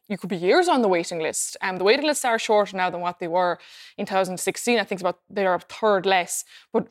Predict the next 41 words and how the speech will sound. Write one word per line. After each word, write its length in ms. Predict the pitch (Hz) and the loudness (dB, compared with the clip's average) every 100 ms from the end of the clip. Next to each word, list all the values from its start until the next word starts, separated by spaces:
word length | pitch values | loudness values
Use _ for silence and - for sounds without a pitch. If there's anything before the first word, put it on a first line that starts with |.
| - | 0
Rory 300 | 214 240 214 | 4 6 4
Hearn 260 | 208 196 | 2 0
making 220 | 196 190 | -2 -4
the 60 | 185 | -6
point 360 | - 202 190 - | -4 -4 -4 -2
that, 300 | 196 180 - - | 0 0 -4 -14
for 240 | - 247 214 | 0 4 4
example, 560 | 196 185 185 180 165 - | 2 -2 -2 -4 -6 -6
if 120 | 208 - | -12 -8
you 160 | 220 240 | -2 2
were 280 | 240 214 190 _ _ | 4 2 0 _ _
offered 320 | - 214 - 170 | -6 -6 -4 -6
a 40 | |
home 360 | 175 233 220 202 _ _ - | 2 4 4 2 _ _ -10
and 100 | 196 | -8
it's 140 | 190 | -4
too 180 | - 240 | 0 0
far 200 | - 190 | 2 2
away 120 | 196 | 2
from 200 | 190 196 | -2 -4
your 240 | 190 175 | -2 -2
family 360 | 156 196 185 185 | -2 -4 -2 -4
supports, 800 | 180 - - 196 175 - - - _ _ _ _ _ - | -6 -10 0 2 2 -2 -10 -10 _ _ _ _ _ -6
that, 140 | 277 | 0
that 160 | 311 285 | 0 2
may 80 | 277 | 2
be 140 | 247 | 4
a 80 | 220 | 4
no-go 400 | 208 208 196 196 | 2 0 2 2
area 380 | 185 190 185 175 | 4 2 2 -2
for 160 | - | -4
you. 120 | 175 165 | -6 -6
If 120 | 202 | -2
you're 120 | 247 | 0
saying 320 | 226 226 214 | 0 0 -2
it's 160 | 196 - | -4 -6
too 80 | 226 | -8
close 300 | - 196 - | -4 -4 -4
to 60 | |
an 40 | 185 | -10
ex-partner, 580 | 180 - 208 202 175 | -10 -4 -2 -2 -8